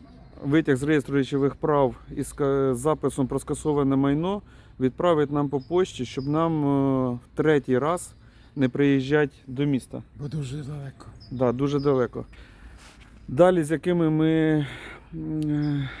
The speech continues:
Speaker 1: ви-, виявилися у нас ще такі запитання. У нас немає в Бориспільському районі нотаріуса,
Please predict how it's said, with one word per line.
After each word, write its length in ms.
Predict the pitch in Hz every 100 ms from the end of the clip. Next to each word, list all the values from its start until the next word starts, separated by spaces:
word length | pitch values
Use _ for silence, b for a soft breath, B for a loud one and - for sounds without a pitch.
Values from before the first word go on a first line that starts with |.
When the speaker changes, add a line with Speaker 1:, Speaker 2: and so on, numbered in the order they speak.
| B B B B
Speaker 1:
ви-, 340 | 147 156 165
виявилися 580 | 160 147 170 160 156 -
у 100 | 151
нас 280 | 156 151 143
ще 200 | 135 147
такі 380 | 139 135 147 135
запитання. 640 | 131 131 139 185 170 156 147 B B B -
У 60 |
нас 300 | 147 170 160
немає 720 | 156 156 165 165 151 151 139 - -
в 640 | 135 135 147 156 151 143 127 B B B B - -
Бориспільському 680 | 135 156 175 - 147 160 156
районі 440 | 156 151 147 139
нотаріуса, 720 | 127 139 160 143 131 123 123